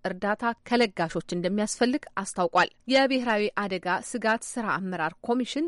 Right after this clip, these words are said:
ኮሚሽነር አቶ ምትኩ ካሳ ድርቁ ወደ ረሃብ አለመለወጡንና ወደዛ እንዳይለወጥ ደግሞ የፌዴራል መንግስት ከክልል መንግስታት ጋር በመተባበር የእርዳታ እህል እያቀረቡ መሆኑን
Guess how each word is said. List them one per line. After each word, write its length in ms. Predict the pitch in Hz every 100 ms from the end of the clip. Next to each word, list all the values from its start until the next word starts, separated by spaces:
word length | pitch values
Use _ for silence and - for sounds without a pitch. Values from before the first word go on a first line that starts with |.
| -
ኮሚሽነር 640 | - 208 170 180 196 226 277 -
አቶ 280 | 196 190 190
ምትኩ 320 | 170 - 202
ካሳ 260 | - 233 285 359 - -
ድርቁ 260 | 226 254 - 320
ወደ 320 | 254 208 170 190
ረሃብ 280 | 185 180 156 -
አለመለወጡንና 840 | 180 185 156 151 160 - 233 254 339 _ -
ወደዛ 340 | 214 226 233 247
እንዳይለወጥ 600 | 220 226 247 262 247 277 233
ደግሞ 320 | 247 262 294
የፌዴራል 580 | 247 190 202 170 160 156 170
መንግስት 440 | 202 240 302 - -
ከክልል 400 | 208 190 170 165
መንግስታት 500 | 170 170 175 - 156
ጋር 160 | - 147
በመተባበር 580 | 156 185 - 226 247 302 -
የእርዳታ 500 | 214 254 240 214 190 185
እህል 220 | 202 277 - 262
እያቀረቡ 520 | 247 220 - 160 160
መሆኑን 380 | 165 175 214 269